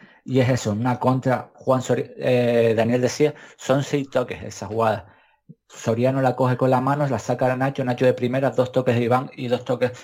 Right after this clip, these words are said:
control y gol de Waldo. No define del todo bien, la verdad, pero lo importante es que entra adentro. Te vas tres cero al descanso siendo infinitamente superior.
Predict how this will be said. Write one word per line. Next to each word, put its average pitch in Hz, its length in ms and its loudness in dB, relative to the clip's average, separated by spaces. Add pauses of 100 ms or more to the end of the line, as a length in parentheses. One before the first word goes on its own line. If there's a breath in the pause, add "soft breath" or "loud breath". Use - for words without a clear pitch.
(120)
control 131 420 2
y 123 60 4
gol 123 180 4
de 117 200 4
Waldo. 131 400 2 (460 soft breath)
No 151 140 4
define 185 400 0
del 117 200 0
todo 151 240 4
bien, 143 180 -2
la 120 100 0
verdad, 107 380 -4 (380)
pero 117 280 2
lo 113 60 -6
importante 110 420 -8
es - 40 -14
que 113 100 -10
entra 104 200 -8
adentro. 107 420 -8 (600)
Te 113 120 2
vas 117 180 0
tres 127 240 -2
cero 127 180 0
al 123 60 0
descanso 123 540 -4
siendo 123 340 -4
infinitamente 117 600 -2
superior. 127 380 0